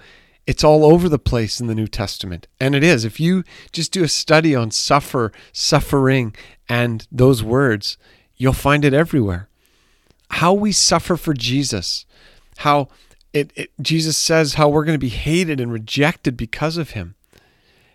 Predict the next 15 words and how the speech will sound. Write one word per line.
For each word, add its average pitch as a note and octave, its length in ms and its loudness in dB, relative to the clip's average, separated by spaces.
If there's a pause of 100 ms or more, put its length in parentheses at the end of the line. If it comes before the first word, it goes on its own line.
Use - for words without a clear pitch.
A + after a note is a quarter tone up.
(100)
It D3 180 -4
says E3+ 520 -2 (880)
that, D3 300 0
that D3+ 220 -2 (360)
we F3+ 680 0 (340)
are E3 120 2
going D3+ 360 -4
to - 180 -10
endure C#3 400 -4
the B2+ 80 -6
same C#3 300 -6
things C3+ 240 -8
that B2+ 100 -10
Jesus B2 480 -6
endured. A2+ 540 -6